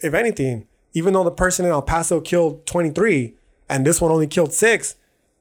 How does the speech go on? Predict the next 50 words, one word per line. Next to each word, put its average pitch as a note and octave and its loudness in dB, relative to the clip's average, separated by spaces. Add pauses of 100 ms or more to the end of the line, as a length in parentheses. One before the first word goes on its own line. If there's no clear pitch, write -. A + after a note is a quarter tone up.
(460)
they F3+ -10
killed G#3 0
children, G#3 2
man. F3 0
Like, C#3 0
come A3 -2
on, D3+ 0
dog. D3 0
Like, B2+ -2
that F#3+ 2
is B2+ -2
low, C#3 2
low. B2 0
You C#3 -2
know D3+ 2
what D#3 2
I - 0
mean? F3 0 (880)
That's C3 -2
a D3+ 0
no-no C#3+ 2
on A#2+ -2
the A2+ -6
streets, D3 -6
dog. B2+ -4
Like, A#2 -6
you B2+ -6
don't F#3 -2
harm F#3 -2
children. D3+ -4
You A2+ -12
don't D#3+ -6
harm F3+ -2
women F#3+ 0
and E3+ 0
you C3+ 0
don't C#3+ -2
harm D#3 -4
children, C#3+ -2
dog. G#2 -12 (120)
You C#3 -2
know C#3+ 4
what C#3+ 4
I D3+ 4
mean? E3+ 2 (600)
And, C#3 0
uh, B2+ 0 (800)
it's C#3 -4
funny A2+ -6
because A2 -12